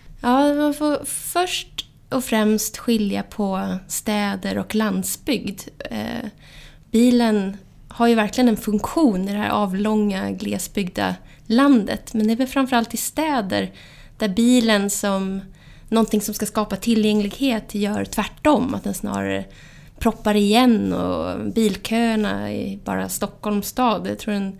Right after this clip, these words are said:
stockholmare sitter i genomsnitt sjutton dagar om året i en bilkö. Det är mer än en halv semester.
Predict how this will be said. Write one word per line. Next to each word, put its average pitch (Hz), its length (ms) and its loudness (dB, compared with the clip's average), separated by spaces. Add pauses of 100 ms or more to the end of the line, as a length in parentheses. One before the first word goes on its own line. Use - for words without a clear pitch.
(140)
stockholmare 233 580 0
sitter 208 300 -4
i 208 60 0
genomsnitt 202 460 -2
sjutton 202 600 -2
dagar 196 400 -2
om 196 140 -2
året 233 540 -2
i 196 100 0
en 190 120 -2
bilkö. 185 600 -2
Det 208 180 -6
är 208 40 -4
mer 202 220 -4
än 190 260 -6 (320)
en 202 180 -2
halv 196 180 -2
semester. 214 640 -2